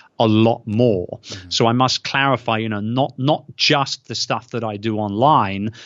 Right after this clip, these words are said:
Speaker 1: uh, in regards to coaching and mentoring clients and things like that, uh, more of a student teacher sort of type of,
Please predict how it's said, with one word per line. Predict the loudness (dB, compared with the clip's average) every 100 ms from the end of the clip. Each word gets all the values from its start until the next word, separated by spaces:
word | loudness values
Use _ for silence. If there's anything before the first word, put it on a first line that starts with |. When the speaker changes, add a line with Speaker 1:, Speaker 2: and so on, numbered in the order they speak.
| -8 0
Speaker 1:
uh, | 2 2 0
in | 0
regards | 0 2 0 -2
to | 0 0 0
coaching | -2 0 0 0 -2
and | 0
mentoring | 0 0 -2 -4 -4
clients | -2 0 0 -2
and | -2
things | 0 0
like | -2 0
that, | 0 0 -2 -12 -20 -12 0
uh, | 0 0 -2
more | 2 2
of | 2
a |
student | -2 0 2 2 2 -2 -6
teacher | -2 -2 -2 -6
sort | -6 -6
of | -6
type | -6 -6
of, | -8 -12 -16